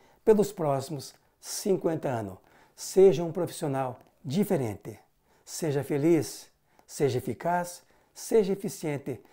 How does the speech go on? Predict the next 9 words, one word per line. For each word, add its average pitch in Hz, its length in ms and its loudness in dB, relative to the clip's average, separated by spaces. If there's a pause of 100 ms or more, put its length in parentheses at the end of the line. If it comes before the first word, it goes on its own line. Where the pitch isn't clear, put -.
(140)
seja 156 400 -2
aquilo 156 520 -6 (340)
que 143 120 -8
você 123 380 -8
é 120 280 -8 (320)
na 165 160 -8
essência, 120 640 -12 (320)
na 165 180 -2
íntegra, 110 500 -4